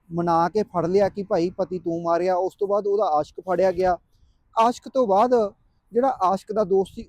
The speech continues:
ਉਹ ਫੜਿਆ ਗਿਆ। ਹੁਣ ਇਹਦੇ ਵਿੱਚ ਇੱਕ ਵੱਡਾ ਮੋੜ ਆਇਆ। ਹੁਣ ਜਿਹੜਾ ਚੌਥਾ ਸਾਥੀ ਸੀ ਉਹ ਵੀ ਫੜਿਆ ਗਿਆ। ਉਹਨਾਂ ਨੇ ਖੁੱਲ੍ਹ ਕੇ ਦੱਸਿਆ ਜੀ ਕਿਵੇਂ ਹੋਟਲਾਂ 'ਚ ਰਾਤਾਂ ਕੱਟਦੀ ਸੀ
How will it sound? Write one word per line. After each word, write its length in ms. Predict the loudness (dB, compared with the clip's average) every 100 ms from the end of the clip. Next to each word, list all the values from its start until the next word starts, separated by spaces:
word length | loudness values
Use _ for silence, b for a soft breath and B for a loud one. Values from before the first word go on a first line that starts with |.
| -6
ਉਹ 120 | -6
ਫੜਿਆ 280 | 0 2 2
ਗਿਆ। 200 | -2 -8 _ _ _ _ _ _ _ -2
ਹੁਣ 120 | 0
ਇਹਦੇ 200 | 2 0
ਵਿੱਚ 180 | -4 -6
ਇੱਕ 140 | -6 -2
ਵੱਡਾ 400 | -2 2 2 2
ਮੋੜ 280 | 2 4
ਆਇਆ। 380 | 4 4 4 2 -4 -20 -20 -20 _ _ _ _ -4
ਹੁਣ 120 | -4 2
ਜਿਹੜਾ 300 | 4 4 2
ਚੌਥਾ 580 | _ -4 -2 2 2
ਸਾਥੀ 340 | 2 -2 -4 -8
ਸੀ 160 | 0
ਉਹ 120 | 2 2
ਵੀ 100 | 0
ਫੜਿਆ 320 | 0 2 2
ਗਿਆ। 340 | 2 2 0 _ _ -8
ਉਹਨਾਂ 240 | -2 0 0
ਨੇ 100 | 0
ਖੁੱਲ੍ਹ 220 | -2 -2
ਕੇ 120 | -2
ਦੱਸਿਆ 340 | -2 -2 2 0
ਜੀ 160 | 0
ਕਿਵੇਂ 340 | -6 -4 -2 0
ਹੋਟਲਾਂ 400 | 0 0 -2 -2
'ਚ 80 | 0
ਰਾਤਾਂ 300 | 0 -2 -4
ਕੱਟਦੀ 380 | -4 -6 -10
ਸੀ 280 | -10 -8 -8